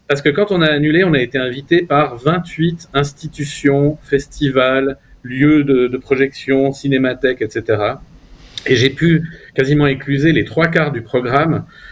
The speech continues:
dans des lieux aussi différents que le sommet d'une montagne au-dessus de Charmey, euh, la cour du, du, du, euh, du château d'Yverdon pour les Numérique Games, euh, la Cinémathèque Suisse qui a repris carrément deux sections entières,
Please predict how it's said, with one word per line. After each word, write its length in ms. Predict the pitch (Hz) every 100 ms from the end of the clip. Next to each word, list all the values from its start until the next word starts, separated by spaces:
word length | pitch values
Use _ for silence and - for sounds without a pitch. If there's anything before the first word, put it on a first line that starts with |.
| -
dans 160 | 117 127
des 140 | 135
lieux 180 | 139 160
aussi 200 | 139 123
différents 500 | 131 131 139 143 151
que 100 | 117
le 60 | 110
sommet 340 | 143 131 135
d'une 160 | 123 123
montagne 480 | 123 127 127 127
au-dessus 220 | 104 - 101
de 40 |
Charmey, 600 | 117 107 113 131 143 143 - - - -
euh, 380 | 104 107 107 104
la 120 | 117
cour 500 | - - 147 147 135
du, 500 | 113 117 113 110 107 - - - 104
du, 160 | 110
du, 480 | 107 107 107 107 107
euh, 720 | 101 101 101 101 101 98 98 90
du 100 | 113
château 260 | 110 117 120
d'Yverdon 640 | 120 123 131 131 131 135
pour 220 | 131 117 110
les 100 | 110
Numérique 420 | 120 127 139 131
Games, 400 | 139 139 143 143 143 - - - - 113
euh, 340 | 113 110 110
la 100 | 131
Cinémathèque 540 | 139 139 135 135 139 -
Suisse 240 | 147 139
qui 80 | 113
a 40 |
repris 260 | - - 110
carrément 340 | 120 117 113
deux 200 | 107 143
sections 540 | 143 143 - - 135 135
entières, 640 | 139 143 139 143 143